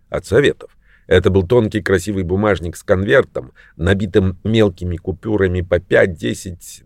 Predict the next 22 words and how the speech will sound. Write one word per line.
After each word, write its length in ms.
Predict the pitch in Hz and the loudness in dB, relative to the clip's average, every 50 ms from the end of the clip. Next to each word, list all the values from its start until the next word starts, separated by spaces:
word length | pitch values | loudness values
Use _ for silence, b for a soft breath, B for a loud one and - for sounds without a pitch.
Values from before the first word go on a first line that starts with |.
| - _ | -20 _
двадцать 540 | - 82 82 131 135 117 92 - - 110 101 | -12 -2 2 4 4 4 2 0 -4 -4 -2
долларов 400 | 90 123 117 107 101 95 92 - | 0 2 2 4 2 2 0 -2
на 120 | 104 104 107 | -4 -2 -2
общую 300 | 107 - - - 98 90 | -4 -4 -6 -8 -8 -8
сумму 340 | - - 131 120 110 98 90 | -6 -6 -4 -2 -2 -2 -2
в 80 | - | -4
тысяча 400 | _ - 143 117 117 110 - 127 | _ -8 -8 -8 -8 -6 -6 -6
пятьсот 340 | 104 - 117 - - 131 123 | -4 -4 -8 -2 0 -2 4
долларов. 380 | 117 131 104 82 - - _ _ _ _ _ _ _ _ _ _ _ | 4 4 4 4 2 -4 _ _ _ _ _ _ _ _ _ _ _
Двадцать 560 | _ 67 73 78 78 78 - - 76 - _ | _ 0 2 2 2 2 -2 -10 -10 -10 _
тысяч 480 | _ 85 80 76 - - 73 - - - | _ -4 -4 -4 -6 -10 -10 -12 -10 -6
на 140 | 80 85 85 | -4 -2 -2
наши 240 | 80 76 - - 90 | -2 -4 -6 -8 -8
деньги. 400 | 87 90 73 67 65 - - _ _ _ _ _ _ _ _ _ _ | -8 -8 -8 -10 -16 -20 -20 _ _ _ _ _ _ _ _ _ _
Подарок 400 | - 127 131 156 170 170 151 - | 0 2 4 4 2 2 0 2
вызвал 340 | 160 170 156 147 156 160 151 | 0 2 2 2 2 2 2
у 60 | 143 | 0
Фукса 360 | 123 - 160 151 131 - 151 | 0 -2 -4 -4 0 2 4
раздражение, 680 | 147 143 123 110 131 135 120 123 156 120 95 71 - - _ _ | 4 4 2 4 2 2 4 4 2 2 2 -4 -8 -14 _ _
как 220 | _ - 80 73 - | _ -4 -4 -4 -4
вспоминал 500 | - - _ 76 78 80 80 82 82 80 | -18 -12 _ -6 -6 -2 -2 -2 -2 -2
Голд. 460 | 73 - 95 98 98 92 - - _ | 0 2 4 4 4 4 0 -8 _